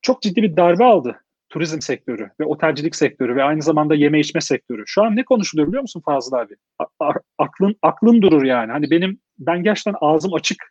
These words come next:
e, okudum bu birkaç haberi. E, müşterilerden gelen talep ya da gelebilecek talep doğrultusunda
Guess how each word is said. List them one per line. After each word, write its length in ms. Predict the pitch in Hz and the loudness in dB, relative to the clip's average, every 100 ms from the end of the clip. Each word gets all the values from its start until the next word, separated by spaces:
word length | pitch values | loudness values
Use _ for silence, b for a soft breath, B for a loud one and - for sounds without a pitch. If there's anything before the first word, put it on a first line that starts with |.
| _ _ - | _ _ -8
e, 260 | 135 131 123 - | -4 -4 -4 -6
okudum 380 | 135 127 123 123 | -4 -4 -4 -4
bu 140 | 127 | -6
birkaç 280 | 127 147 - | -4 -4 -2
haberi. 320 | 120 120 269 - _ b b b b b _ _ - | -4 -4 -8 -10 _ b b b b b _ _ -4
E, 400 | 151 139 139 135 | 2 4 4 0
müşterilerden 840 | 127 127 - 202 214 220 202 330 | -2 -4 0 2 4 2 0 0
gelen 320 | 302 214 156 135 | 2 2 0 -4
talep 360 | - 170 226 _ | -2 -2 -2 _
ya 120 | 160 180 | -2 0
da 40 | |
gelebilecek 640 | 147 156 170 185 180 214 | 2 2 2 0 0 -2
talep 220 | - 170 220 - | -2 -2 0 2
doğrultusunda 680 | 180 139 - - 123 117 | 2 2 -6 -20 -16 -16